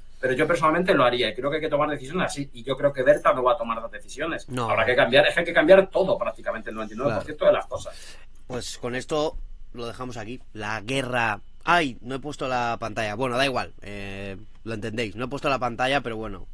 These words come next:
Speaker 2: eh, equivocación mía. No pasa, no pasa nada. Em, pues eso, gente, guerra abierta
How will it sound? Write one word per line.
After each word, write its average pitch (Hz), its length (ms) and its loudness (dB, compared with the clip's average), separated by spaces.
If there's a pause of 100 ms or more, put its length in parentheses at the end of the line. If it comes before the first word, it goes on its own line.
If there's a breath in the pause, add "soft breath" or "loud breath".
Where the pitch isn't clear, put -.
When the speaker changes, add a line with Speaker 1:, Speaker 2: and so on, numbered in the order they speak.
Speaker 2:
eh, 98 480 -10 (140)
equivocación 110 580 -8
mía. 101 220 -10 (420 loud breath)
No 127 140 -4
pasa, 117 720 0
no 120 180 -8
pasa 110 200 -8
nada. 101 240 -8 (480 loud breath)
Em, 165 1400 6 (600)
pues 139 160 -6
eso, 127 200 -6
gente, 120 320 -10 (320)
guerra 123 180 -2
abierta 113 340 -8